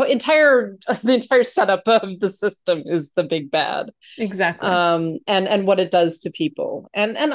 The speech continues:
Speaker 1: often what it does to men and the way that it oppress-, the, not just the way that it oppresses women, but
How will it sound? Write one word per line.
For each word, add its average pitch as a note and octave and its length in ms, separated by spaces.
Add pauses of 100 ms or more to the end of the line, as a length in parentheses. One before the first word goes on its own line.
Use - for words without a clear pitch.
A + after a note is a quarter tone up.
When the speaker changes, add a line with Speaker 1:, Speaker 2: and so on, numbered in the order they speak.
Speaker 1:
often C#4 360
what A3+ 140
it G#3+ 80
does F#3+ 320
to F#3+ 80
men F3+ 320
and D#3 100
the E3 60
way E3 180
that D#3 140
it D#3+ 140
oppress-, E3 500
the, F#3 300
not A#3 160
just C4+ 160
the A3 60
way G3 100
that F3+ 100
it F3 100
oppresses E3 400
women, F3 280
but D#3 120